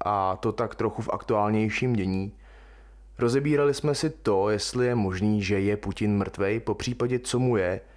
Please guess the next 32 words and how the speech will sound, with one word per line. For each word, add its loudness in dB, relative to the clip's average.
že 0
má 2
zapotřebí -2
rozpoutávat 0
naprosto -4
nesmyslnou -2
válku. -4
Po 4
internetu 2
totiž 0
koluje 4
několik 2
důkazů 2
zastávající 0
ten 0
názor, 2
že 0
je 0
ruský 0
prezident 0
Vladimir 0
Putin -2
dávno 0
po -2
smrti -2
a -4
vydává 2
se -2
za 2
něj 2
několik 0
dvojníků, 0